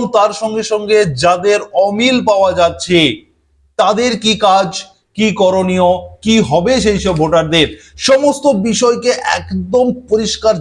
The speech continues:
জলের মতো আমি আপনাদেরকে বোঝানোর চেষ্টা করব। তার জন্য আমি আপনাদেরকে প্রথমে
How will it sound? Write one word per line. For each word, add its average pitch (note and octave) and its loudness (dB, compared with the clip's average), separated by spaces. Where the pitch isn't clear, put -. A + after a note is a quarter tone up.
জলের G3+ 0
মতো G3+ -4
আমি F#3 0
আপনাদেরকে E3 -2
বোঝানোর D3+ -2
চেষ্টা B2 -10
করব। A2+ -18
তার A#3 4
জন্য B3+ 0
আমি A#3+ 2
আপনাদেরকে A#3+ 0
প্রথমে G#3+ 0